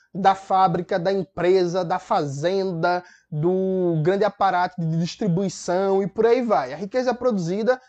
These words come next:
a partir das relações de produção. O Estado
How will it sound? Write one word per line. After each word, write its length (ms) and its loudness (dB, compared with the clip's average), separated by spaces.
a 60 -12
partir 220 -6
das 160 0
relações 520 0
de 100 -6
produção. 720 -2
O 140 -4
Estado 960 2